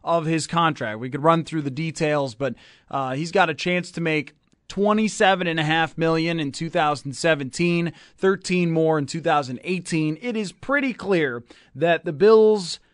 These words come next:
know what they're doing in terms of managing the salary cap. They've been able to pay players so far. They got Marcell Dareus for a huge contract, and now they have signed Tyrod Taylor at a deal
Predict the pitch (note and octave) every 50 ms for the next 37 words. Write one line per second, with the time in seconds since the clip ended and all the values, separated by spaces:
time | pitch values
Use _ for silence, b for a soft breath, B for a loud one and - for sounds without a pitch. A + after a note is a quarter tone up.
0 | _ _ _ - D3+ D#3+ F3 G3+ A3+ A#3 A#3+ A#3+ A3+ A3+ A3+ G#3+ G3 D#3 C#3 G3
1 | G3 G3 F#3+ F#3 F#3 F3+ F3+ F#3+ - D3+ C3 - F3+ F#3 F3+ F3 E3+ D3 D#3+ C3+
2 | B2+ C#3 C#3+ D3+ D#3+ E3 F3 E3+ C#3 E3 F3 E3+ D3+ C#3 B2+ - - - E3+ D#3+
3 | D#3 C#3 B2+ G#2+ G#2+ G#2+ G#2 - A#2 G#2+ - - - _ C3+ D3 D3 C#3+ F3+ F#3+
4 | G3 G3 F#3 F3+ F3+ - F#3 G3+ G3 F#3+ F#3 F3+ F#3+ F#3+ F#3 F#3 F3+ F3+ F3 -
5 | - b b b b b - - - D#3 D3 - - A3 A3+ A3 G#3+ G#3 F#3+ F3
6 | D#3 C#3+ D3 C#3 - B2+ D3 D3+ D3+ C#3 - D3 C3 B2+ B2 D3 E3 E3+ F3+ F3+
7 | F3 F3 E3 - - F3 E3+ F3 E3+ D3 - E3+ E3 D#3+ C#3 - - E3 D#3 D3+
8 | D3 C3+ - D#3 D3+ C#3+ C#3+ C#3 - b b b b b b - D3+ D3+ D3+ E3
9 | G3 G#3+ G3+ F3 E3 D#3 D#3+ D#3+ D#3 D#3+ C#3 - - E3+ D#3 D#3 D3+ D3+ D3 -
10 | D#3 D3+ D3+ D3+ D3+ D3 C#3+ C#3 B2+ - G3 A#3+ B3+ A#3+ G3 E3 D3+ D#3 D3+ D3
11 | - _ _ _ _ _ _ _ _ _ _ _ _ _ - - - D#3 D#3 D#3
12 | D#3+ D#3+ - F3 D#3+ C3+ A#2+ F3 F#3 F#3+ G3 G3 G3 G3 F#3+ F#3 F#3